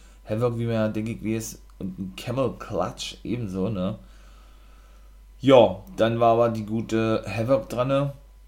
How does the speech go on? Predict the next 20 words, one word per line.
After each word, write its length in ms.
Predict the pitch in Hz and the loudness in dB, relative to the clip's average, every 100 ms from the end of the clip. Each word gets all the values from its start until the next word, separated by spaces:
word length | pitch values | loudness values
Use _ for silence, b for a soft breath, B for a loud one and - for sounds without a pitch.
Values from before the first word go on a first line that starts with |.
| - - - | -20 -20 -12
Konnte 200 | 113 110 | -6 -4
erstmal 280 | 113 113 117 | -4 -4 -4
ein 40 | |
bisschen 720 | 110 123 117 117 113 113 107 - | -4 -4 -4 -4 -4 -4 -6 -8
das 180 | 107 92 | -8 -6
Match 300 | 110 - 104 | -6 -6 -6
dominieren, 580 | 113 117 117 120 120 98 | -4 -4 -4 -4 -4 -6
bis 240 | 107 - | -8 -6
denn, 380 | 110 110 110 113 - - b b b b b b b - | -2 -2 -2 -4 -10 -20 b b b b b b b -14
ja, 100 | - | -12
bis 200 | 90 92 | -12 -12
es 80 | 95 | -10
einen 160 | 104 | -8
Missile 340 | 104 107 104 95 | -6 -4 -4 -4
Dropkick 520 | 92 117 - 95 - | -4 -6 -6 -12 -6
gab 280 | 90 95 117 | -4 -4 -8
von 260 | - 92 | -8 -6
der 120 | 95 | -6
guten 600 | 95 98 92 95 98 95 92 - - - - - | -6 -8 -6 -4 -4 -6 -10 -16 -20 -20 -20 -16
Rosemary 960 | 90 92 104 131 123 95 95 92 120 151 | -8 -4 -2 -2 -4 -6 -4 -4 -4 -8